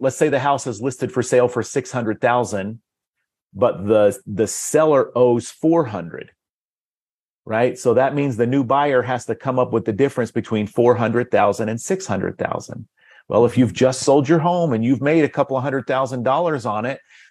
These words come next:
you don't necessarily need to come to me and get a six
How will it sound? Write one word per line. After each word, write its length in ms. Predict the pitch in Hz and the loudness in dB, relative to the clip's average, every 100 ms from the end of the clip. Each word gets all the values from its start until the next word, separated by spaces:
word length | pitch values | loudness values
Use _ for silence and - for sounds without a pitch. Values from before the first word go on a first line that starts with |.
| - | 0
you 160 | 143 | 4
don't 180 | 156 135 | 4 2
necessarily 640 | 143 - 143 - 147 143 | -2 -2 -2 2 4 4
need 160 | 135 139 | 0 -2
to 60 | 123 | -4
come 200 | 143 127 | -4 -4
to 60 | |
me 200 | 123 175 | -2 -2
and 100 | 139 | -2
get 140 | 127 117 | 0 0
a 40 | |
six 440 | 113 - 135 - | 0 -2 -4 -6